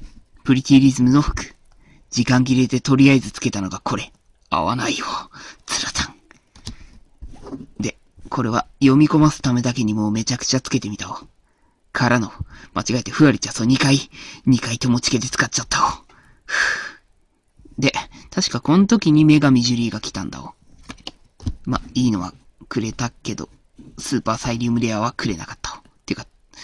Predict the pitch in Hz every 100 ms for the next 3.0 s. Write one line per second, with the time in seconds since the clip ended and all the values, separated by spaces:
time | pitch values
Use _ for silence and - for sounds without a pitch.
0 | - - 190 143 101 95 120 135 - 156
1 | 156 127 - 85 64 - - - 53 -
2 | - - _ _ _ _ _ _ -